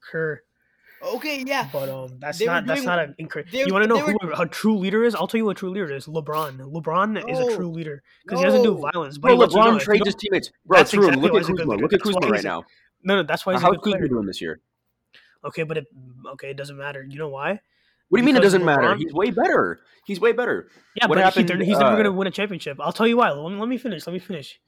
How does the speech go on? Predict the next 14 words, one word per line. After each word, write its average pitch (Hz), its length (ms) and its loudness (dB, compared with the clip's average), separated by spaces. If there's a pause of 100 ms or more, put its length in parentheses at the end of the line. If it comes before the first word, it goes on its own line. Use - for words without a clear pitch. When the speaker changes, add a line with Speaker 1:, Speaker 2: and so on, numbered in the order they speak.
(160)
Speaker 1:
He, 208 300 -4
he, 190 320 -6
he 175 140 -10
tells 226 240 0
them, 160 140 -8
he 151 80 -8
doesn't 226 200 -4
threaten 202 220 -4
them 180 80 -6
physically. 170 460 -12
He 143 160 -18
threatens 180 340 -6
them 160 180 -8
with, 139 240 -14